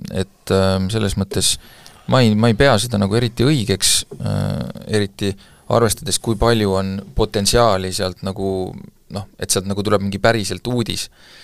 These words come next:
Et selles mõttes, et me saame midagi teada. Ma kordan veel kord üle,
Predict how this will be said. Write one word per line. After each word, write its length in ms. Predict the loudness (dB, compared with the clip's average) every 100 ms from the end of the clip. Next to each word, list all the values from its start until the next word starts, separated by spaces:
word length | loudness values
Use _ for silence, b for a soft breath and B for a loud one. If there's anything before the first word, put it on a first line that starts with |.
| B B B B _ -8 -6
Et 160 | -6 -8 -20 -6
selles 300 | -2 -2 -2
mõttes, 220 | -6 -6
et 40 |
me 60 | -4
saame 220 | -2 -2
midagi 180 | -2 -2
teada. 300 | -2 -2 -2
Ma 80 | -4 2
kordan 240 | 2 2 2
veel 160 | 2 2
kord 140 | -2
üle, 140 | -2